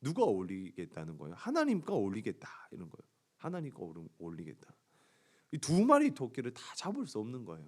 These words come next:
그죠? 악한 사람과 놀면서 하나님과 놀 수 있다? 불가능한 거예요. 오른쪽으로 도망가는 토끼, 왼쪽으로 도망가는 토끼 한 마리만 잡는 거예요.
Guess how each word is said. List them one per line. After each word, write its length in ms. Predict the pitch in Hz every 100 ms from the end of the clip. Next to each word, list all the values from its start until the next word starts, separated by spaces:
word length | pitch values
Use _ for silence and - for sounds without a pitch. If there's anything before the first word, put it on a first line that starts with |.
| -
그죠? 280 | - - 135 _ _ _
악한 380 | - 170 - 247
사람과 460 | 233 175 143 117 101
놀면서 560 | 92 110 131 131 110
하나님과 540 | 90 214 247 196 120 104
놀 180 | 95 117
수 160 | -
있다? 280 | 123 - 185 - _ _
불가능한 680 | - 147 190 311 320 92 78
거예요. 360 | 76 73 73 - _ _ _ _ _ _ _
오른쪽으로 640 | - 233 254 262 160 143
도망가는 680 | 127 113 113 113 117 113 113
토끼, 380 | 107 160 - 113
왼쪽으로 520 | 101 151 156 214 143
도망가는 480 | - 101 101 104 101
토끼 240 | - -
한 180 | - 196
마리만 300 | 247 294 110
잡는 320 | 87 82 107
거예요. 200 | 117 73